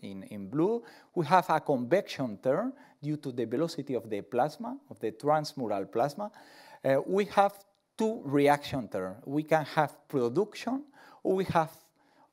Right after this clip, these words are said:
w-, we can have degradation. For example, for the case of L D L, we consider the, we consider this, uh,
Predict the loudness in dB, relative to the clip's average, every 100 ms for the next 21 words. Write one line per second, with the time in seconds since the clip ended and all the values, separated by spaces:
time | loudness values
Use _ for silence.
0 | -2 2 2 2 0 2 2 2 2 2
1 | 0 0 2 4 2 0 -6 -12 -12 -8
2 | -6 -6 -4 -4 -4 -4 -4 -4 -2 -2
3 | -4 -6 0 0 2 -2 -2 -6 -20 -20
4 | -20 _ -4 -2 -2 2 2 2 -2 -6
5 | -8 -8 -4 -4 -2 -4 -4 -2 -2 2
6 | 2 2 -6 _ -18 -10